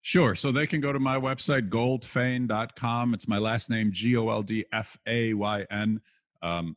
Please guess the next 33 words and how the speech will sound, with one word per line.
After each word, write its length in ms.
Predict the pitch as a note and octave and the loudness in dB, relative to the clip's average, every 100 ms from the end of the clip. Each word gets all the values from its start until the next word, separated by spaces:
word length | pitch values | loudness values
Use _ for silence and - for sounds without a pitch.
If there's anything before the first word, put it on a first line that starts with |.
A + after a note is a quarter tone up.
| G#2+ | -6
everything 440 | A2 B2 B2 A#2 | -2 -2 -4 -4
is 120 | G#2 | -6
there. 420 | F#2+ G#2+ G#2 G#2 G2 F2 | -4 -4 -2 -4 -6 -6
The 180 | G2+ F2 | -6 -4
downloads 880 | F#2+ G2+ B2 B2+ B2+ B2+ B2+ A2+ - | -4 0 2 2 0 0 -4 -8 -18
for 220 | - A2+ | -8 -6
the 100 | F#2+ | -4
planners 680 | F2+ - A2 A2 A#2+ B2 A#2 - G2 | -6 -6 -2 0 0 0 -4 -8 -6
and 220 | G#2+ A#2+ | -2 -4
the 80 | A#2 | -4
trackers 680 | - G#2 G#2+ A#2+ A#2+ A2 - | -8 -8 -8 -10 -12 -14 -10
are 140 | F2 E2+ F2 | -8 -8 -2
there. 480 | A2 A#2 A#2 A#2 - _ _ | 0 0 -2 -4 -10 _ _
Go 140 | A2+ A#2+ | -4 -2
to 60 | |
the 80 | A#2+ | -2
website. 420 | A2+ A2 - A2 G2+ | -4 -6 -8 -10 -10
The 60 | |
book 220 | G2 B2+ | -10 -10
launches 380 | B2+ A#2+ A2+ A#2+ | -8 -10 -10 -14
the 120 | A2+ | -12
last 380 | G#2+ G#2+ A#2+ - | -10 -8 -10 -10
week 220 | A2+ A#2+ | -8 -6
of 100 | A#2 | -6
August. 360 | G#2 A2 A2 - | -6 -6 -8 -12
Hopefully 340 | A#2+ - A#2 A2+ | -14 -12 -10 -8
this 220 | A2 A#2 | -8 -8
is 100 | G#2+ | -6
airing 300 | G#2+ A2 G#2 | -4 -6 -8
around 320 | G#2+ G#2+ G#2 | -10 -8 -8
there. 240 | G#2 G2+ - _ _ _ - | -6 -8 -12 _ _ _ -6
And, 400 | G#2 G2+ G2 F2 | -2 -2 -4 -6
um, 300 | F#2 F2+ | -6 -6